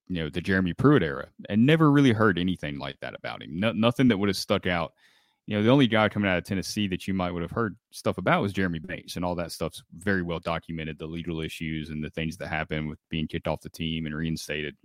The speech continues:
We know all about that. Didn't have that stuff with Darnell Wright. There was one time that there was rumors that he might transfer, and he never did. You know, he stuck around at Tennessee and did everything the coaches asked him, never complained,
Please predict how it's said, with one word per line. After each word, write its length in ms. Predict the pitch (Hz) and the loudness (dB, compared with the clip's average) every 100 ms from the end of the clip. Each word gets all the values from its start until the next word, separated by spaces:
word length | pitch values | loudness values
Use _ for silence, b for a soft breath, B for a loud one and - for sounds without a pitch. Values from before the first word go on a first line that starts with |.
| 65 | -6
We 120 | 85 | -2
know 140 | 82 | 0
all 160 | 80 76 | 0 -2
about 260 | 71 69 - | -4 -6 -8
that. 160 | - b b b b b b - | -12 b b b b b b 6
Didn't 140 | 196 | 10
have 100 | 233 | 10
that 120 | 196 | 10
stuff 200 | - 143 | 8 6
with 80 | 113 | 8
Darnell 320 | 104 98 82 | 10 8 6
Wright. 240 | 73 64 50 | 2 -2 -4
There 200 | 80 123 | 2 4
was 140 | 135 | 6
one 160 | 120 147 | 8 6
time 280 | 143 135 131 | 6 6 6
that 160 | 110 | 6
there 100 | 117 | 4
was 160 | 104 90 | 4 2
rumors 400 | 90 98 110 104 | 4 6 6 4
that 140 | 98 | 0
he 80 | 101 | 2
might 280 | 101 95 85 _ _ | 4 2 0 _ _
transfer, 640 | - 82 - 131 135 139 - - | -8 -6 -2 0 0 -2 -8 -10
and 100 | 87 | -6
he 80 | 90 | -4
never 240 | 85 85 | -4 -4
did. 380 | 87 82 85 107 | -6 -4 -4 -4
You 80 | 92 | -4
know, 140 | 82 | -4
he 60 | 87 | -4
stuck 280 | - 85 - | -4 -6 -4
around 220 | 80 85 | -4 -6
at 80 | 90 | -6
Tennessee 580 | 87 85 - 78 90 113 | -6 -6 -6 -4 -2 0
and 160 | 76 - _ _ _ 76 | -2 -8 _ _ _ 0
did 180 | 101 | 4
everything 340 | 98 117 120 113 | 6 8 6 6
the 80 | 107 | 6
coaches 340 | 107 101 101 | 4 2 0
asked 300 | 85 82 - | 0 -4 -4
him, 220 | 85 80 - | -4 -4 -8
never 300 | 87 87 104 | -2 0 2
complained, 580 | 107 98 - 82 80 80 | 2 2 2 0 -2 -6